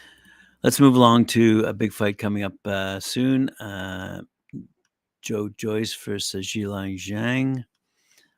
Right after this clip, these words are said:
Oh, Zhilong Zhang's trainer's a little upset. He, he, he goes on to talk about, uh, uh, the fight where, uh, Zhang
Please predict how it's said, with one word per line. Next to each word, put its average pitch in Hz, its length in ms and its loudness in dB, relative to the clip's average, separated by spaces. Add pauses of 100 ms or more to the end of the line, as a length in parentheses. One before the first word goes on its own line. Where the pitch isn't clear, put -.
(120)
Oh, 101 420 -4
Zhilong 101 440 -4
Zhang's 98 320 -6
trainer's 104 420 -4
a - 20 -12
little 92 180 -6
upset. 87 480 -8
He, 104 200 -4
he, 107 260 -2
he 107 200 -4
goes 110 180 0
on 104 160 0
to 107 80 -12
talk 92 380 -8
about, 92 340 -6 (120)
uh, 90 240 -4 (680)
uh, 92 280 -4
the 90 140 -10
fight 95 420 -6
where, 95 480 -6
uh, 95 320 -6 (140)
Zhang 98 540 -4